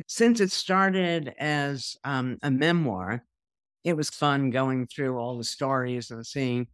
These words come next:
which ones mattered. I, I've had, uh, I had this experience with Hell's Angels that I'm not gonna tell you about. You'll have to read the book. That came up and exploring things that were scary and things that were satisfying.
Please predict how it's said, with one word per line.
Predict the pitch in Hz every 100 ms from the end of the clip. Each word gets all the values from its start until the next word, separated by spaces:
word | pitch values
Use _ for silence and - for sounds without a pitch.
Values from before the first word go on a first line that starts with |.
| _ -
which | 147 -
ones | 165 123 101
mattered. | 104 123 127 123 123 113 -
I, | 117 - - -
I've | 123 127
had, | 120 135 123 120 113 - _ _ _ -
uh, | 131 123
I | 95
had | 135 143
this | 123 -
experience | 107 - 131 127 127 117
with | 107 -
Hell's | 135 117 104
Angels | 113 120 107 98 95 104 - _ _
that | - 104 90
I'm | 113
not | 107
gonna | 101 104
tell | - 127
you | 113
about. | 107 104 104
You'll | 92
have | 110 104
to | -
read | 104 101 95
the |
book. | 95 135 120 113 _ _ _ _ 95 -
That | 127 110 -
came | 139 120 110
up | 107 107
and | 98 98
exploring | 92 - - 113 113 113 110 110 - _ _
things | 143 127 117
that | 113
were | 90
scary | 107 - 151 151 131 127 120 113 117 _ _ -
and | 117 107 104
things | 113 110 101
that | 104 87
were | 107
satisfying. | - 135 127 117 - 123 120 120 117 120